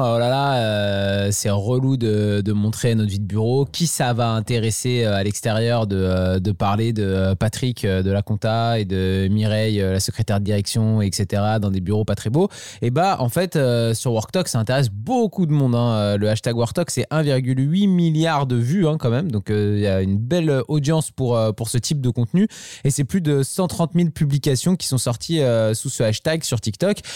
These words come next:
où à l'intérieur, bah, on retrouve vraiment des gens qui racontent, euh, ce qu'ils, euh,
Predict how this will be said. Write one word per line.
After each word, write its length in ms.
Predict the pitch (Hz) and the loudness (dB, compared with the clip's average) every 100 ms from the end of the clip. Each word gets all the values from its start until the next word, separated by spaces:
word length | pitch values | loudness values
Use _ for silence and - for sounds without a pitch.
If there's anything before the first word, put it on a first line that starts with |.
| - - | -14 -4
où 160 | 175 196 | 0 2
à 60 | |
l'intérieur, 480 | 147 131 131 123 185 | 2 0 0 2 2
bah, 100 | 147 | 0
on 80 | 117 | 0
retrouve 340 | 107 110 196 143 | 0 -2 -2 0
vraiment 400 | 123 113 123 165 | 0 2 0 0
des 240 | 127 135 | 0 0
gens 200 | 117 139 | 2 0
qui 200 | 151 - | -2 -2
racontent, 520 | 151 113 123 147 - - | 0 0 0 0 -2 -2
euh, 400 | 107 107 104 104 | 0 2 2 0
ce 140 | - | -2
qu'ils, 260 | - 123 117 | -4 -2 0
euh, 440 | 107 101 98 95 | 2 2 2 0